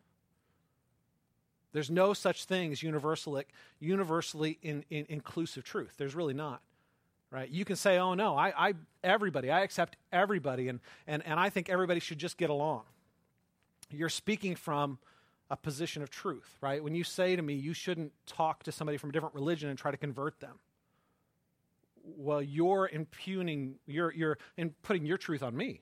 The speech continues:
right? You're saying, "I'm inclusive and you should be too." That's a truth claim. And suddenly you've drawn a line, I'm outside of the circle, right?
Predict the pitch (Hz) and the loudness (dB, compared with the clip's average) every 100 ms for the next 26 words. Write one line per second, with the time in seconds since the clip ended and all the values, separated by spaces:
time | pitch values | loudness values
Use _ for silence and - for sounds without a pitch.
0 | - 120 143 156 - - 190 170 135 160 | -10 -6 -4 -4 -8 -2 -2 -2 0 2
1 | 185 165 151 180 208 - 135 135 180 180 | 2 0 -2 -2 -2 -2 -4 -2 -4 -2
2 | 165 131 120 - 240 143 104 - - 175 | -4 -6 -10 -8 -6 -6 -6 -14 -4 -4
3 | 190 - 240 - 113 78 _ _ _ _ | -4 -6 -8 -8 -10 -12 _ _ _ _
4 | _ _ _ _ _ _ _ 135 - 202 | _ _ _ _ _ _ _ -10 2 2
5 | 202 165 180 165 175 156 139 180 180 143 | 4 0 -2 0 2 2 2 2 2 2
6 | 175 160 151 - 175 180 135 120 120 - | 0 0 -4 0 2 4 2 -4 -10 -12
7 | 117 127 180 170 117 - 131 | -12 -6 -4 -4 -6 -8 -6